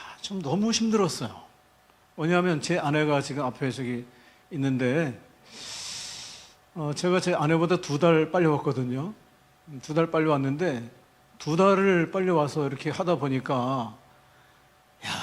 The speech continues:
이게 정말 힘들다. 전도하는 게 너무 힘들다. 사람 만나는 게 너무 힘든 거야.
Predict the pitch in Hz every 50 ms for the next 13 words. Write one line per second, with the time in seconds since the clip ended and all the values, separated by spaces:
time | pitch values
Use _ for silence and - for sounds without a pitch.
0 | - - 131 131 123 160 175 147 139 139 151 165 143 120 110 101 - - - _
1 | _ _ _ _ _ - - - 165 175 180 175 156 135 113 107 - - - _
2 | _ _ _ _ _ _ _ _ _ _ - - - 196 180 175 131 123 110 113
3 | 113 - - _ _ _ _ _ _ _ _ _ _ - - - 156 170 170 170
4 | 170 165 160 165 165 131 135 143 151 165 156 175 165 156 143 123 120 117 120 127
5 | 139 - _ _ _ _ _ _ _ _ - - - - 185 202 202 202 180 135
6 | 127 139 156 156 151 156 156 160 151 143 143 147 151 139 - 170 151 147 139 127
7 | 117 110 113 110